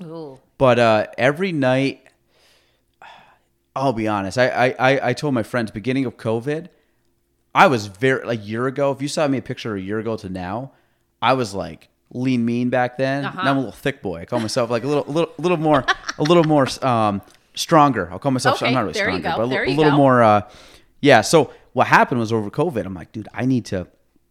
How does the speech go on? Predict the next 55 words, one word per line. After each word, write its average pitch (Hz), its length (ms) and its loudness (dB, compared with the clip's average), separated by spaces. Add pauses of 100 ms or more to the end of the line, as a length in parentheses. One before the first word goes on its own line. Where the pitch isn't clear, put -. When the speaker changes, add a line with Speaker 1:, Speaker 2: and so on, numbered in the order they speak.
(560)
Speaker 2:
like, 107 160 -6
I'm 113 140 2
going 90 200 -2
stir 98 300 -8
crazy 90 360 -12
at 78 60 -16
home. 87 260 -10
I 98 80 -8
gotta 113 160 -4
find, 110 220 -2
like," - 180 -8
there 151 220 -4
was 139 120 -2
no 156 100 2
routine. 101 460 -8 (100)
Speaker 1:
Mm-hmm. 156 260 -18 (180)
Speaker 2:
Like, 123 180 -2
when 139 140 0
we 160 80 2
were 151 120 2
like, 123 340 2 (240)
you 123 120 -2
watch 117 260 0
all 117 120 0
these 107 140 -2 (480)
T 123 180 -6
V 117 160 0
shows 104 280 -6
and 101 80 -14
talk 104 200 -4
shows, 104 200 -8
like, 131 140 -10 (240)
"Oh, 302 240 -2
for 123 260 -4
covid, 110 460 -4
you 127 80 -2
know, 131 140 0
we 135 40 -2
wanna 143 160 -2
make 127 160 -4
sure - 140 -6
if - 80 -6
you're 98 100 -8
home, 147 260 -4
find 110 200 -2
a 107 40 -2
good 107 200 -4
routine." 95 400 -4
I'm 104 60 -2
like, 101 160 -6
"Listen, 117 260 -2
I 127 80 -10
got - 160 -12
two 135 160 2
kids. 104 480 -2